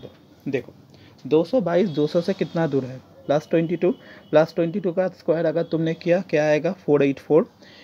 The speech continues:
एट फ़ोर को तुमने रखा और फ़ोर को carry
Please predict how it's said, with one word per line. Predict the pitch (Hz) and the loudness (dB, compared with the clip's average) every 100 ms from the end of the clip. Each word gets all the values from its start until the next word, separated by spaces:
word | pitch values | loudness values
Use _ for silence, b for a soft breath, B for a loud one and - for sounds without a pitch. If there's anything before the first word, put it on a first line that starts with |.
| B 156 | B 0
एट | 160 | 0
फ़ोर | - 185 | 0 -4
को | 180 185 | -2 -2
तुमने | 185 185 190 - - - | 0 -2 -4 -10 -20 -14
रखा | 117 127 143 - 202 - | -6 -4 -2 -2 -2 -2
और | - 147 | 0 0
फ़ोर | - 147 151 | 2 2 4
को | 180 254 - _ _ _ _ | 2 0 -2 _ _ _ _
carry | - 143 151 | 2 2 2